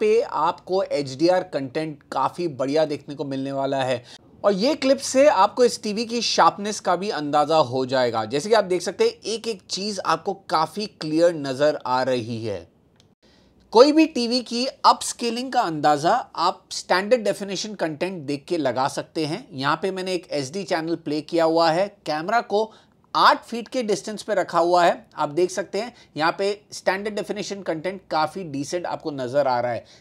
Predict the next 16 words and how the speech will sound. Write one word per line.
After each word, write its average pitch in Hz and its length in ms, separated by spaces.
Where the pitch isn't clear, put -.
जितना 165 340
दूर 170 420
बैठ 196 260
के 208 180
आप 175 340
एचडी 165 340
कंटेंट 165 440
देखेंगे, 160 440
उतना 165 560
ज़्यादा 135 500
क्लियर 151 460
आपको 127 300
नज़र 131 440
आने 117 260
वाला 113 320
है। 110 200